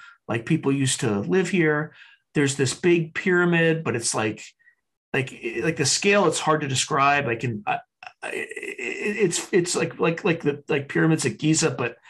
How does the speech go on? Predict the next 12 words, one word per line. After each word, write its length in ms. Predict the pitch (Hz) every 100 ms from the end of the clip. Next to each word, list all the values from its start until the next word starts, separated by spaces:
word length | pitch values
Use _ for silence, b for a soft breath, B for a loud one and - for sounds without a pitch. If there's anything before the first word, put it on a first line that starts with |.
| B B
much, 480 | 113 127 170 175 - -
much 400 | 139 160 170 -
larger." 640 | 117 131 156 170 170 170 B B B B B B -
So 160 | 180
he 100 | 185
just 200 | 214 214
starts, 340 | - 190 185 - 214
so 100 | -
they 100 | 185
said, 160 | 175 165
"Okay, 240 | 160 131
just 340 | 156 156 -